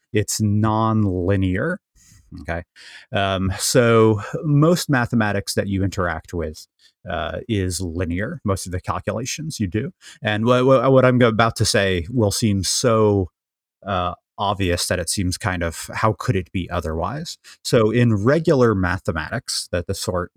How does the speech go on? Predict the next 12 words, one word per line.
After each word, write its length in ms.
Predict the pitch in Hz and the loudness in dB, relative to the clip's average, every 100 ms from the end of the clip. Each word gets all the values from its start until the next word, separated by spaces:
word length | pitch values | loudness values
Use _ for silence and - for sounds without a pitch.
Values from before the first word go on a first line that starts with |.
| _ - | _ -8
you 140 | 90 | -6
probably 500 | 87 - 87 87 87 | -6 -4 -6 -4 -6
learned 360 | 80 80 78 78 | -6 -6 -6 -8
in 100 | 82 - | -10 -12
high 80 | 98 | -14
school, 340 | - 147 185 _ - - - | -10 -10 -10 _ -20 -20 -10
um, 360 | 107 98 92 95 - | -4 -2 -2 -2 -4
if 200 | 135 113 | -6 -2
you 140 | 117 110 | 0 2
double 360 | 101 139 151 120 | 2 2 2 2
the 180 | 98 | 0
input, 500 | 107 131 - 196 - | 2 2 0 -2 -6